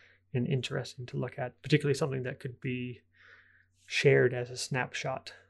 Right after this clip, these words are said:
of, you know, just turn this view into an image and share it with somebody. Um, and then there is lots of data entry views. So if we go all the way back to the top of the stack,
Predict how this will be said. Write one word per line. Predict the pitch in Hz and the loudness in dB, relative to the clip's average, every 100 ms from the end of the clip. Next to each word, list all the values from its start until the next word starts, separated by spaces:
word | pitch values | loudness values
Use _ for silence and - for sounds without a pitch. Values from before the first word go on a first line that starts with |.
| _ _ _ _ - | _ _ _ _ -2
of, | 139 139 135 - _ _ _ _ | 0 0 -6 -12 _ _ _ _
you | 139 | -4
know, | 127 | -2
just | 123 | 0
turn | - 139 127 | 0 2 0
this | 127 | 0
view | 147 127 123 120 | 0 -2 -2 -2
into | 123 123 135 | -4 -4 -4
an | 120 | -4
image | 123 117 127 | -4 -6 -6
and | 135 127 | -8 -10
share | - 151 156 | -2 0 0
it | - | -2
with | 175 | -6
somebody. | 165 151 - - _ - - - - - _ _ _ _ 135 | -6 -6 -6 -10 _ -20 -20 -20 -20 -20 _ _ _ _ 0
Um, | 120 117 117 - _ _ _ _ _ _ _ - | 2 0 -4 -12 _ _ _ _ _ _ _ 4
and | 156 | 6
then | 135 127 | 6 6
there | 131 131 | 4 2
is | 139 127 127 123 123 - - _ _ _ _ _ _ - 190 | 2 4 4 0 -4 -12 -18 _ _ _ _ _ _ -10 4
lots | 147 127 135 | 8 8 8
of | 123 | 4
data | 123 | 2
entry | - 123 135 | 2 -4 -4
views. | 120 120 135 139 - _ - | -2 -4 -6 -8 -14 _ -4
So | - | 0
if | 127 | 0
we | 131 | 0
go | 127 | 0
all | 123 | 0
the | 123 | 0
way | |
back | 117 120 120 | -2 -4 -4
to | 131 | -6
the | 120 | -6
top | - 120 | -4 -6
of | 139 | -4
the | 117 | -8
stack, | - 120 120 | -2 -4 -4